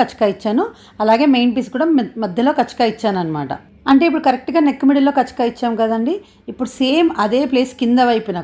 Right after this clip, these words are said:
కూడా కచ్చకా ఇస్తున్నాము. ఇది కూడా సేమ్ హ్యాండ్స్ లాగా అండి. ఏంటంటే మనం ఈ నెక్ కుట్టేసిన తర్వాత లైనింగ్‌ని ఉల్టా వైపుకి తిప్పేస్తాం కదా, అప్పుడు అది కూడా కరెక్ట్గా మధ్యలోకి రావాలన్నమాట.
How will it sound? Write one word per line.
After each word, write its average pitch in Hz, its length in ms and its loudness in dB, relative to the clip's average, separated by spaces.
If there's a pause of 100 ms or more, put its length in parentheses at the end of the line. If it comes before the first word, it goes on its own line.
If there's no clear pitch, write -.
కూడా 175 240 -4
కచ్చకా 285 340 0
ఇస్తున్నాము. 147 420 -12 (440)
ఇది 277 140 2
కూడా 320 200 0
సేమ్ 262 240 2
హ్యాండ్స్ 233 340 0
లాగా 214 200 2
అండి. 190 240 0
ఏంటంటే 254 360 0
మనం 247 220 2
ఈ - 100 -2
నెక్ 202 240 -6 (140)
కుట్టేసిన 240 500 -4
తర్వాత 165 320 -4 (540)
లైనింగ్‌ని 262 400 4 (100)
ఉల్టా 240 240 2
వైపుకి 262 280 -2
తిప్పేస్తాం 262 520 -4
కదా, 302 160 0 (380)
అప్పుడు 320 240 2
అది 226 160 0
కూడా 330 180 0
కరెక్ట్గా 277 360 0
మధ్యలోకి 226 400 -2
రావాలన్నమాట. 190 560 -2